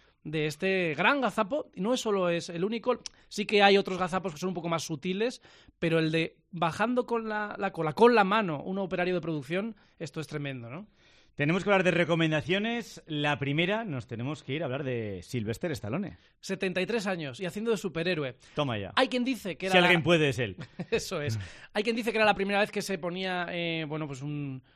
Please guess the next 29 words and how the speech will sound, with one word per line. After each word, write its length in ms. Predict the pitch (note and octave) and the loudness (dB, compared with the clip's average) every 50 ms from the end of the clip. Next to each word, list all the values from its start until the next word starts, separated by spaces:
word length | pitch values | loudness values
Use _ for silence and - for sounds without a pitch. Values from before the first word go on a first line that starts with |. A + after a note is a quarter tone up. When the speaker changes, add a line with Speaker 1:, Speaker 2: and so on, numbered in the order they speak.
| _ - | _ -8
Speaker 1:
un 100 | - F#3+ | -6 -4
pijama 400 | - F#3 E3 - F3+ F3+ F3 E3+ | -2 -2 -2 0 0 0 0 0
de 60 | E3 D#3 | 0 -2
estos 160 | - E3+ D3+ | -2 -4 -4
de 80 | D3 | -4
superhéroe. 560 | C3+ C#3+ B2+ D#3 D3 E3 F3 G3 A#3+ C#4 D4 - - - - - - _ _ - | -4 -4 -4 -2 0 2 2 2 2 0 -2 -4 -12 -20 -20 -20 -20 _ _ -8
Eh, 100 | - - - - - - | -8 -6 -6 -4 0 2
hay 100 | C4 C4 | 2 2
que 60 | D#4+ | 2
decir 180 | D4+ A#3 D4+ B3+ | 2 0 0 2
que 60 | C4 | 4
la 100 | A#3 A3 | 4 4
película 320 | F3 A3 A3+ A#3 B3 A3+ | 4 2 2 4 6 6
apenas 360 | G3+ D#3+ A3+ A3 G#3+ G#3 F3 F#3 | 6 6 4 0 0 0 -2 -2
aparece, 360 | - F#3 G3+ B3 - D#4 C#4+ | 0 2 2 2 2 -2 -2
más 260 | G#3 G3+ A3+ A3 - | 2 2 2 2 2
aparece 300 | F#3 E3+ G3 G#3 F3+ F#3+ | 0 -2 0 -2 -2 -2
en 80 | F3+ F3 | -2 -2
el 160 | E3 D3+ - | -2 -2 0
tráiler, 380 | F#3 F#3+ G3+ G3+ A#3 B3+ A#3+ | 0 2 2 2 2 0 -2
que, 120 | - - - | -4 -12 -14
que 120 | - - - | -14 -12 -8
Speaker 2:
Ujú. 120 | C#3 D3 | -6 -4
Speaker 1:
venden 240 | D3+ E3 E3 D#3+ D#3 | -2 -2 -2 -2 -4
un 80 | D3+ C3 | -4 -4
poco 180 | D3+ C#3+ D#3 | -6 -6 -6
también 220 | C#3+ D3 D3 D3 C#3+ | -6 -6 -4 -4 -4
la 80 | D3 | -6
historia. 360 | C#3 - - G3 G3 A3+ B3 | -6 -4 -4 -2 0 0 -2